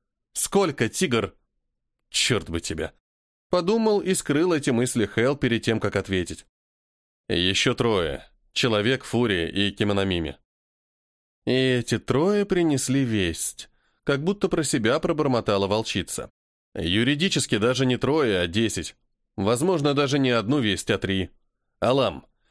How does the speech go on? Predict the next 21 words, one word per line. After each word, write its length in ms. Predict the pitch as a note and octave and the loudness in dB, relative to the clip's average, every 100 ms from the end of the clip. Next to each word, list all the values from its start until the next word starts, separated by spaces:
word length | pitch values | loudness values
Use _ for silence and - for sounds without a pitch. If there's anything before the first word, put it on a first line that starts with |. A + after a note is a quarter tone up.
| _ _ | _ _
повысил 420 | G#2+ B2+ F#3 G3 | 0 0 0 0
голос 280 | D3+ D3 C#3+ | 0 0 0
Клаус, 460 | - A2+ E2+ - - _ _ _ | 0 0 0 -4 -12 _ _ _
"вы 240 | E2 A2+ C3+ | -2 2 2
и 20 | |
вправду 380 | - C#3 C#3 A#2 | 2 0 2 2
в 60 | |
опасности. 680 | A#2+ C#3+ B2 G2 E2+ - - - _ _ _ _ | 2 0 -2 -2 -4 -6 -14 -20 _ _ _ _
Нам 280 | A2+ B2+ C3 | 0 2 2
некогда 420 | D3 D3 B2 A2 | 2 0 0 0
считать, 440 | G#2+ A#2+ B2+ C3 - | 0 0 2 0 0
сколько 360 | - C3+ A#2 | 0 0 0
кого 280 | A2 G#2 A#2+ | 0 0 0
к 80 | A2+ | 0
вам 140 | A2 | 0
пришло". 460 | G2 G2+ G#2+ E2+ - _ _ _ _ _ _ _ | 0 0 0 0 -2 _ _ _ _ _ _ _
Рядом 380 | F#2 D#3 G3 F3+ | 2 2 2 -2
с 120 | - | 0
ним 160 | G#3 | 0
что-то 260 | F3+ F#3 F3 | 0 -2 -2
кричали, 680 | E3 E3 - D#3 B2 F#2 | 0 -2 2 2 2 0